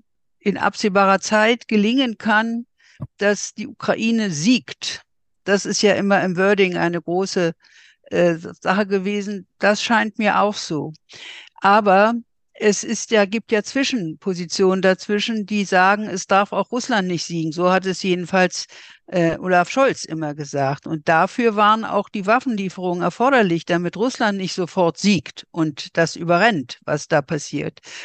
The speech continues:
in der Ukraine. Die Frage ist, ob jetzt bei dieser Situation, äh, des Stellungskrieges, ähm, zusätzliche Chancen entstanden sind oder ob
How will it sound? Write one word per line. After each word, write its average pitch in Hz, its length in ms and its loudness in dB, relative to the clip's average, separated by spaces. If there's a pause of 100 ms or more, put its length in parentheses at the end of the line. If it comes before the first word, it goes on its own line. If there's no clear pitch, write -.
(120)
in 165 160 2
der 165 220 2
Ukraine. 160 600 -4 (680)
Die 180 160 -2
Frage 240 480 4
ist, - 500 -4 (140)
ob 208 360 -2
jetzt 208 580 -2
bei 196 200 4
dieser 202 600 0 (100)
Situation, 202 1080 -4 (600)
äh, 190 320 2
des 185 260 0
Stellungskrieges, 180 1300 -2 (500)
ähm, 190 580 0 (420)
zusätzliche 262 760 0
Chancen 254 520 -4
entstanden 233 560 -2
sind 240 360 -4
oder 220 400 2
ob 208 160 2